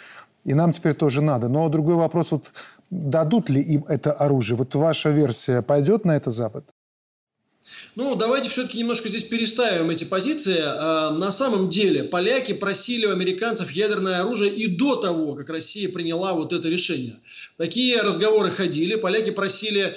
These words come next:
Speaker 2: э, э, о, э, серьёзном увеличении военного присутствия американцев на территории Польши,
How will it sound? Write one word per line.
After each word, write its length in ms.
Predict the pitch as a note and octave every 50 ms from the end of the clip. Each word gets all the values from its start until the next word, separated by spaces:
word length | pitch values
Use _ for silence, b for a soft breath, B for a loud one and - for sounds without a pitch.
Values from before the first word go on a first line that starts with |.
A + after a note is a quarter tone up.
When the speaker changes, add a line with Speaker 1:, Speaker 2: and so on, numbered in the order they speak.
| B B B B _
Speaker 2:
э, 60 | - F3
э, 0 |
о, 1700 | F3 F3+ F3+ E3 - F3 E3+ E3 E3+ - A#3+ G3 G3 G3+ G3+ G3 G3 F#3 F3+ E3 F3 F3 F3+ F3 E3+ E3 E3 E3 D#3 E3 D#3 D3 C#3+ C#3
э, 40 | C3+
серьёзном 640 | A#2+ - - - G3+ G3+ G#3+ A#3+ A#3+ F#3+ F#3+ F#3+ F#3
увеличении 440 | F3+ G3 G3+ G3+ - G#3+ G#3 F#3
военного 320 | E3 F3 F#3 F3+ F3 F3 -
присутствия 380 | - E3+ - G#3 G#3 - F#3+ F3
американцев 500 | E3+ F3+ F3+ F3+ G3+ F#3+ F3+ - C3+ C#3+
на 60 | C#3
территории 280 | - F3+ E3+ F#3 E3 C3+
Польши, 540 | - C#3+ D3+ F3+ G3 F#3+ - G3+ G#3 G3